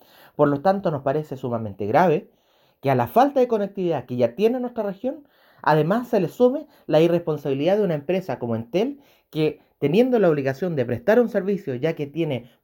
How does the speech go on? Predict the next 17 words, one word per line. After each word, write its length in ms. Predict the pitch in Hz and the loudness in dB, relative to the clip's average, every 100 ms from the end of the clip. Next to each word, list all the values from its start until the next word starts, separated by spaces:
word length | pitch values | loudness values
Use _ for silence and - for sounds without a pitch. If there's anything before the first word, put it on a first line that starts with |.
| - | 0
planes 320 | 165 214 269 | 4 4 2
contratados 540 | 208 185 165 196 208 | -4 -8 -6 -2 -2
por 100 | 202 | -2
los 160 | 170 165 | -4 -4
usuarios, 360 | 135 190 190 170 | -4 -4 -4 -4
especialmente 480 | 127 131 131 190 220 | -6 -6 -6 -6 -6
en 40 | |
los 100 | 180 | -8
sectores 400 | 151 - 175 185 | -8 -4 -2 -2
rurales, 400 | 165 170 233 294 - _ _ - | 0 2 2 -2 -10 _ _ -2
hoy 140 | 147 | 0
día 220 | 160 160 | 2 2
lleven 280 | 143 143 131 | 2 2 2
más 220 | 147 196 | 0 0
de 100 | 190 | -2
quince 300 | 180 160 143 | -4 -4 -2
días 280 | 151 226 285 | -2 0 -2